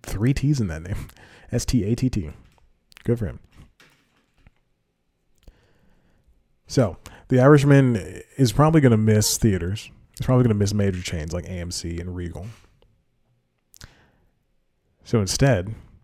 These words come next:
the company intends to screen it ahead of its streaming debut on November twenty-seventh at Broadway Theater.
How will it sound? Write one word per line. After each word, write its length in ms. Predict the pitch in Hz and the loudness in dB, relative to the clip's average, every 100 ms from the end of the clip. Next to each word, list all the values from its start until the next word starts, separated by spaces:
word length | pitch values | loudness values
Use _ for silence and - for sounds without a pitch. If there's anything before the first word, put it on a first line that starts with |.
| - | -8
the 100 | 117 | -2
company 320 | 131 131 117 | 0 2 0
intends 380 | 101 113 113 110 | 0 0 -2 -2
to 100 | 101 | -4
screen 340 | - - 147 | -2 0 2
it 140 | 113 - | 0 -2
ahead 280 | 107 92 123 | -6 -2 0
of 140 | 151 147 | 2 0
its 120 | 139 | -2
streaming 360 | - 127 123 | 2 2 2
debut 360 | 120 117 107 92 | 0 0 0 -2
on 80 | 90 | -4
November 300 | 92 98 120 | -4 -2 -2
twenty-seventh 600 | - 139 143 101 92 - - - - | 0 -2 -2 -2 -4 -8 -16 -20 -4
at 140 | 117 107 | -2 2
Broadway 340 | 107 101 101 | 2 2 -2
Theater. 320 | 104 92 - | -4 -6 -8